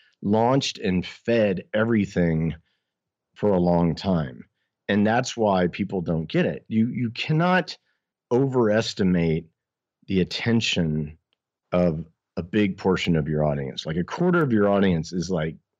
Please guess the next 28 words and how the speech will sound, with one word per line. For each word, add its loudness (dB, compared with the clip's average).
they 2
notice 2
everything 0
you -2
do, -10
right? 0
Those 2
are 2
your 2
most 0
faithful. -6
Everyone 2
else 0
is -4
very 2
superficial -2
about 0
it, -2
so -2
they 2
don't 0
really, 2
they're 0
not 0
catching 0
your 2
nuance, 2
your, 0